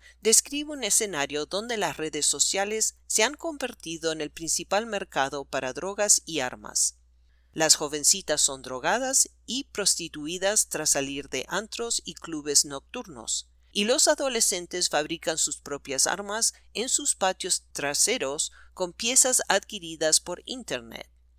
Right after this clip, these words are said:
Todo ello mientras el miedo a las autoridades paraliza a una comunidad que prefiere no llamar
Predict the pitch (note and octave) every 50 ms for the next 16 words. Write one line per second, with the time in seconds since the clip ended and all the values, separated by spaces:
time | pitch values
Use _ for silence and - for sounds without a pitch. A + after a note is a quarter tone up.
0 | _ _ _ _ _ _ - F#3+ F#3+ G3 G3 - - - G#3 G#3 A#3+ C4 A3+ G3
1 | E3+ E3+ F#3+ A#3 B3+ - B3 B3+ B3 - F#3+ F3+ E3+ E3 E3+ E3+ F3 E3+ F#3+ G#3+
2 | G3+ D3+ C3+ C3+ C3 - D3 C#3 C3+ - - C3 B2+ C3 C3+ - D3+ D#3+ F3+ G3+
3 | G3+ G3 - - G3+ A3 C4+ D4 C4 G#3+ F#3 E3+ E3 - - E3+ D#3+ - - D#3
4 | D#3 F3+ G#3+ B3 B3+ A#3+ - - G3 F#3 F3+ F3 D#3+ D3 D3 D#3+ D#3+ F#3 G3 -
5 | G3 - - D3+ C#3+ C#3+ - C#3 C3+ C3+ C3+ C3 C3 C3+ E3+ A3+ - G#3+ G3+ G3+
6 | F#3 D#3 C#3+ D3 D3+